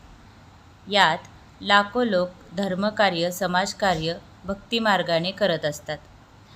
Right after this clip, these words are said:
आपल्या मुखात देवदेवतांचे नामस्मरण व चिंतन करून आयुष्य जगत असतात. देशात हिंदू धर्मात चार धाम यात्रा,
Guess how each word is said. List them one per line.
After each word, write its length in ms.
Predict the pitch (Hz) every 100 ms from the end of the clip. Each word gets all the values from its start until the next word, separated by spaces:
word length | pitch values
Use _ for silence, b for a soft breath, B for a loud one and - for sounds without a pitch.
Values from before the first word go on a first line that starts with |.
| B -
आपल्या 400 | 180 180 175 202
मुखात 420 | 190 180 156 160 - - - 180
देवदेवतांचे 1120 | 190 208 226 214 202 185 170 160 165 160 175 -
नामस्मरण 800 | 185 180 190 208 208 196 170 160 - -
व 80 | 190
चिंतन 520 | 202 226 208 202 233
करून 360 | 240 208 170 165 - -
आयुष्य 400 | 196 202 214 240
जगत 320 | 208 170 170
असतात. 340 | 160 151 - 147 - - - - - B B -
देशात 440 | 202 208 208 180 175 - B -
हिंदू 320 | 220 220 220 262
धर्मात 420 | 240 185 175 180 -
चार 240 | 226 208 220
धाम 260 | 233 233
यात्रा, 460 | 226 190 185 160 170